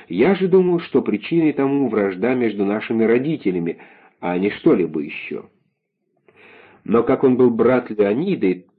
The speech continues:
то и порешил я защищаться, а не нападать, ибо я был уверен, что если я женюсь на его сестре, то вражде нашей настанет конец.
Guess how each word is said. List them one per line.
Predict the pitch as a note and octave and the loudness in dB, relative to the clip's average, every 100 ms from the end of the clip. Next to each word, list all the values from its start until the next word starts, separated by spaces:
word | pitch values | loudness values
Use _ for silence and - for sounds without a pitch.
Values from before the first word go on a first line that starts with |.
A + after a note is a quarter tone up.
| _ - | _ 2
то | D3+ D#3 | 4 4
и | - C#3+ B2 | 2 -4 -6
порешил | - B2 B2 - G3 G3+ | 0 0 0 -2 -2 0
я | F#3 F3 D3+ | 0 0 0
защищаться, | D#3+ - - C#3+ - E3+ B2 - F#2 | -4 -6 -12 -12 -2 0 0 -2 -6
а | F2 | -4
не | F2 | -6
нападать, | F#2 G#2 A#2+ G#2 D#2+ | -4 -2 -2 -2 -6
ибо | E2 D#2+ D#2+ | -14 -10 -6
я | F2+ G2+ | -6 -2
был | G#2+ | -2
уверен, | G#2+ A2 B2 A#2 | 0 0 0 -2
что | A2 - | -4 -4
если | F#2 A#2 A2+ G#2 | -2 -2 -2 -2
я | G#2 | -2
женюсь | G2 F#2+ A2+ A2+ | -2 -4 -6 -6
на | G2 | -6
его | F#2 G2+ | -2 -2
сестре, | G2 F2+ - F2 B2 D#3+ - - _ _ _ | -4 -14 -10 -2 0 0 -8 -20 _ _ _
то | A2 | 2
вражде | G2 F2+ E2 A2 | 2 -2 -2 -2
нашей | D3 D3 - C#3+ C3+ _ | -2 -6 -6 -4 -4 _
настанет | G2 F2+ - G#2+ A#2+ A#2+ | -14 -14 -6 -2 -2 -2
конец. | B2+ D3+ C3 | -2 -2 -6